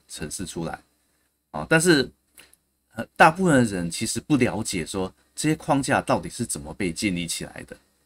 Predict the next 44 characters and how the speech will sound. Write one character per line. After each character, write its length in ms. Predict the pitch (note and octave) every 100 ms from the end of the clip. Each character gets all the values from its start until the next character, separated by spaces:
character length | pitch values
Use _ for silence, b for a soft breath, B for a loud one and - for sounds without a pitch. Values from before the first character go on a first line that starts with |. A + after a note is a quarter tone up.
| _ _ _ -
啊， 120 | - _ _ -
那 80 | F#3
因 120 | A3+
为 100 | G#3
大 100 | F#3
家 80 | F3
不 120 | F#3+
了 200 | C3+ D#3
解 100 | A#2
这 100 | G2+
框 180 | - B2+
架 80 | B2
是 80 | A#2
怎 100 | F#2
么 80 |
被 140 | E2+ G2+
建 200 | A2+ G2
立 80 | F2+
起 180 | -
来， 180 | D2 C#2+
所 160 | - C3+
以 20 |
大 120 | D#3+
家 100 | C#3+
在 80 | D#3
写 200 | - G#2+
程 220 | - E2+
式 140 | - G2+
的 60 |
时 100 | F#2
候， 100 | F2 B B B
其 160 | - B2+
实 160 | B2+ A#2+
常 240 | A2 A2
犯 220 | - B2
一 80 | G#2
些， 340 | - G2+ G2 G2 _ _ _ -
呃， 140 | D#2+
很 260 | - E2 D2+
基 200 | - D3
本 220 | G#2 D#2
的 60 | D#2
错 220 | - F2+
误。 220 | F2